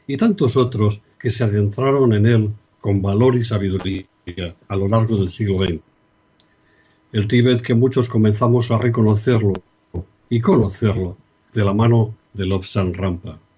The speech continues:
hace ya unos cuantos años, recordaréis. Pero hubo un viajero especial, un hombre que viajó a través de su imaginación creadora, y que fue, y fue el español y extremeño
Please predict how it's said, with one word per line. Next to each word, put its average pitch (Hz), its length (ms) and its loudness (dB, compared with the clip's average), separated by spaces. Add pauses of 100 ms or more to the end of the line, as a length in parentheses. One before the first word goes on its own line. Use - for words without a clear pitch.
(200)
hace 98 320 -6
ya 117 200 0
unos 120 280 -2
cuantos 107 420 -2
años, 82 320 -14
recordaréis. 90 680 -12 (1040)
Pero 139 180 4
hubo 233 220 6
un 185 120 6
viajero 127 340 0
especial, 92 520 -8 (640)
un 127 160 2
hombre 135 460 2
que 131 160 0
viajó 113 420 0
a 131 80 -2
través 123 360 2
de 131 100 2
su 123 120 -2
imaginación 117 680 0
creadora, 92 560 -2 (680)
y 110 80 -6
que 113 160 0
fue, 127 480 2 (920)
y 117 140 -2
fue 131 500 0
el 120 220 2
español 117 640 2
y 123 80 -2
extremeño 117 720 0